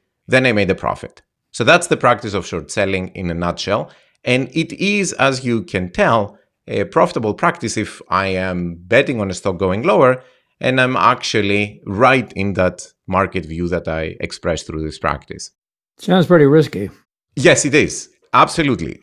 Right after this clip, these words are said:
Speaker 1: Especially to a lay investor. When you buy a stock, the downside is always bounded, meaning I could go buy the most risky stock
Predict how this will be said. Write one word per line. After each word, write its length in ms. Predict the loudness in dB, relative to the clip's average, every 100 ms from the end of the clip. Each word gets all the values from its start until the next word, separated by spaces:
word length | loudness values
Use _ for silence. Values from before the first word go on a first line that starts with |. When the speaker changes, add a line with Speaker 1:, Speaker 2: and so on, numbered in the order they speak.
| -2
Speaker 1:
Especially 520 | 0 2 2 2 0
to 520 | 0 0 0 0 -2 -4 -2
a 60 | 2
lay 260 | 4 2
investor. 600 | 0 0 -2 -4 -10 -12 -6
When 180 | -2 -2
you 240 | -2 -6
buy 300 | -2 2 2
a 160 | 2 -2
stock, 500 | -2 -4 -4 -6 -16 -6
the 120 | -4
downside 840 | 2 2 0 -4 -4 -2 -4 -8 _
is 140 | -2
always 280 | 2 2 2
bounded, 520 | 2 0 0 -6 -12 _ _ -4
meaning 380 | 0 0 -4 -10
I 60 | -10
could 220 | -10 -2
go 160 | -2
buy 300 | 2 2 2
the 100 | 0
most 320 | -2 -4 -6 -4
risky 300 | -4 -4 -8
stock 420 | -2 2 2